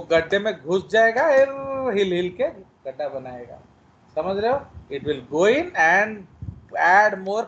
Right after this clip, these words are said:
power and go in। और अगर बड़ा मुंडी होगा तो निकले, घुसेगा ही नहीं। तो जितना power दो, इतना बड़ा चीज घुसेगा क्या?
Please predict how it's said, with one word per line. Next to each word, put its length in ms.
power 260
and 160
go 300
in। 140
और 60
अगर 200
बड़ा 300
मुंडी 320
होगा 240
तो 120
निकले, 360
घुसेगा 480
ही 120
नहीं। 160
तो 60
जितना 340
power 400
दो, 280
इतना 260
बड़ा 180
चीज 240
घुसेगा 380
क्या? 160